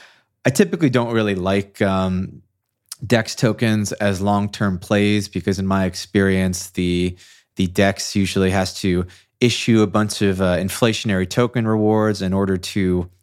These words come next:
um, incentivize liquidity, and this ends up being sort of not a very sustainable model, and it, it dilutes the token holders. But I think in terms of playing narratives like this,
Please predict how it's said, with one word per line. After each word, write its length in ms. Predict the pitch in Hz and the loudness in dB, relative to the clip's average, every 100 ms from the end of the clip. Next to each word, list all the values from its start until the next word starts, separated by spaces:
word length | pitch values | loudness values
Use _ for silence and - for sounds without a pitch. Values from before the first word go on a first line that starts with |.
| _ _ - | _ _ -6
um, 380 | 92 92 90 87 | 0 0 0 -2
incentivize 840 | - 95 - 101 98 90 87 85 | -4 -4 -2 -2 -2 0 0 -2
liquidity, 600 | 92 - 190 165 160 147 | -4 2 2 4 2 2
and 100 | 135 | 0
this 140 | 110 | -2
ends 160 | 123 107 | -2 0
up 120 | 98 | 0
being 180 | 101 98 | 0 -2
sort 220 | - 107 | 0 -2
of 100 | 92 | 0
not 300 | 95 98 92 | 0 0 -2
a 40 | 90 | -4
very 240 | 92 92 | -2 -2
sustainable 540 | 90 90 - 95 90 | -2 -6 -4 -2 -2
model, 460 | 90 104 110 110 104 | 0 2 2 0 0
and 100 | 92 | 0
it, 160 | 85 - - - - | -4 -8 -16 -14 -6
it 120 | 90 | -2
dilutes 440 | 98 87 110 107 | 2 4 4 2
the 80 | - | -6
token 340 | - 117 127 | -2 0 0
holders. 440 | 120 117 113 117 113 - - - | 2 2 4 2 0 -10 -20 -2
But 100 | 120 | 0
I 80 | 120 | 2
think 340 | 120 170 165 | 2 0 0
in 160 | 127 110 | 0 0
terms 260 | 107 117 104 | 0 0 0
of 140 | 92 | -4
playing 360 | - 110 95 92 | -2 0 0 0
narratives 680 | 95 101 104 107 107 - | 2 2 2 0 -2 -6
like 220 | 92 87 | -2 -2
this, 460 | 90 98 107 - - | 2 2 2 -4 -10